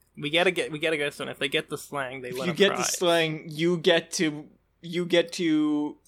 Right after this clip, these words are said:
Speaker 1: You don't get
Speaker 2: take the
Speaker 1: invited
Speaker 2: burden
Speaker 1: back,
Speaker 2: of the
Speaker 1: and that's
Speaker 2: podcast from
Speaker 1: reward.
Speaker 2: us.
Speaker 1: Yeah.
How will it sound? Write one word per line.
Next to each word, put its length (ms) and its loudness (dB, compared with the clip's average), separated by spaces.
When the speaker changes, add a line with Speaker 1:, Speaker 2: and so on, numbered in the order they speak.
Speaker 1:
You 120 0
don't 240 4
get 100 4
Speaker 2:
take 60 2
the 60 -2
Speaker 1:
invited 260 4
Speaker 2:
burden 220 6
Speaker 1:
back, 100 2
Speaker 2:
of 80 -8
the 80 0
Speaker 1:
and 100 -2
that's 220 2
Speaker 2:
podcast 180 2
from 160 -4
Speaker 1:
reward. 200 0
Speaker 2:
us. 320 -8
Speaker 1:
Yeah. 240 -8